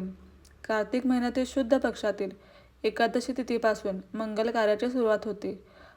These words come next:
असे म्हटले जाते की तुळशी विवाह केल्याने कन्यादानाचे पुण्य प्राप्त होते. तुळशीला विष्णुप्रिय किंवा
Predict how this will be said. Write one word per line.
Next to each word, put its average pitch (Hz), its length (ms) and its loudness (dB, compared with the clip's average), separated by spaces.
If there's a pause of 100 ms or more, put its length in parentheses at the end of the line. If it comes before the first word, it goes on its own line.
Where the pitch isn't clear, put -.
(160)
असे 247 240 2
म्हटले 240 340 2
जाते 226 280 0
की 202 280 -4
तुळशी 226 420 -2
विवाह 240 240 2
केल्याने 214 480 -2 (480)
कन्यादानाचे 240 600 2
पुण्य 247 300 0
प्राप्त 214 320 -2
होते. 196 460 -6 (360)
तुळशीला 240 380 0
विष्णुप्रिय 226 680 0
किंवा 214 320 0